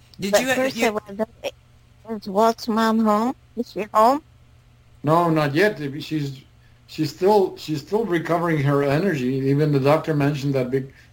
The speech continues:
Speaker 3: because she, she was complaining that she wanted to sit down, she wanted to, uh, do that, but she,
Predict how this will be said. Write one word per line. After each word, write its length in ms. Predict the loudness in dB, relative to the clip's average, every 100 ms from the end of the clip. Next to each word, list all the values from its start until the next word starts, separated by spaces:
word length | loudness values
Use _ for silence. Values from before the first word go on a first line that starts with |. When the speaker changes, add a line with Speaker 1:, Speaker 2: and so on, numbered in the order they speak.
| -4
Speaker 3:
because 260 | 2 2
she, 340 | 2 0 -2 -8 _ -20 -8
she 140 | 0
was 240 | 2 2 0
complaining 580 | -2 0 2 4 4 4
that 160 | 2
she 120 | 2 0
wanted 420 | 2 2 0 0
to 340 | 2 2 0 -4 -18 -20 _
sit 300 | 0 2 4
down, 360 | 4 4 2
she 140 | 0 -2
wanted 420 | 0 0 0 0
to, 540 | 0 2 0 -4 -10 -2
uh, 180 | 0 0
do 220 | 0 4
that, 200 | 4 4
but 260 | 0 -2 -12 -20 -20 -20 -20 -16
she, 380 | -2 0 0